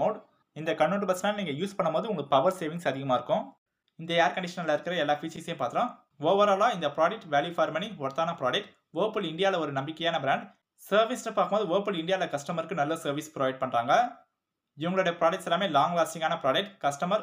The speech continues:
ரொம்ப வருஷம் யூஸ் பண்ற அளவுக்கு இவங்க ப்ராடக்டோட quality and லைஃப் டைம் வந்து இருக்கும். அதனால இந்த model நீங்க தாராளமா வாங்கலாம். நம்ம இந்த வீடியோல பார்த்த இந்த ஏர் கண்டிஷனரோட Amazon link description பாக்ஸ்ல இருக்கு, நீங்க வாங்கிக்கோங்க.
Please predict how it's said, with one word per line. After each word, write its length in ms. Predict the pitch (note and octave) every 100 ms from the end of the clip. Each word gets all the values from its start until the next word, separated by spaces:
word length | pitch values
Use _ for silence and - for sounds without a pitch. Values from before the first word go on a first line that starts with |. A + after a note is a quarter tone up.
| D3+
ரொம்ப 120 | C3+ C#3+
வருஷம் 200 | F#3 D#3+
யூஸ் 160 | D#3+ -
பண்ற 140 | D3 C#3+
அளவுக்கு 200 | F3 F#3+
இவங்க 140 | D3 C3+
ப்ராடக்டோட 400 | C#3 D3+ D3 E3 D#3+
quality 340 | C#3 D3 E3+
and 100 | D3+ C3
லைஃப் 120 | C#3+
டைம் 140 | D3 C#3
வந்து 140 | C#3
இருக்கும். 260 | C3+ D#3+ A3+ - -
அதனால 300 | C#3 D#3+ E3+ G3+
இந்த 120 | D#3 C3
model 260 | C#3+ E3+ E3
நீங்க 140 | D3+ F3
தாராளமா 320 | C3+ C#3 D3 D3
வாங்கலாம். 320 | B2+ C3 G#3+ C4 - _ _ _ _ _ _ _ _ D3
நம்ம 140 | E3+
இந்த 100 | E3+ E3
வீடியோல 220 | G3+ G#3 F3+
பார்த்த 240 | D#3+ G#3+ E3+
இந்த 120 | D3 C#3
ஏர் 100 | -
கண்டிஷனரோட 500 | D#3+ D3+ - C#3+ C#3+ G#3+ C3
Amazon 360 | C3+ D#3+ D3+ C3
link 140 | F3 G3+ - _ _ C#3
description 400 | C#3 F#3+ F3+ E3
பாக்ஸ்ல 200 | C3 -
இருக்கு, 200 | A#2 E3+ F3 - _ _ _ _ _ _ _ -
நீங்க 140 | D3+ D3
வாங்கிக்கோங்க. 380 | C#3 D3 C3+ D3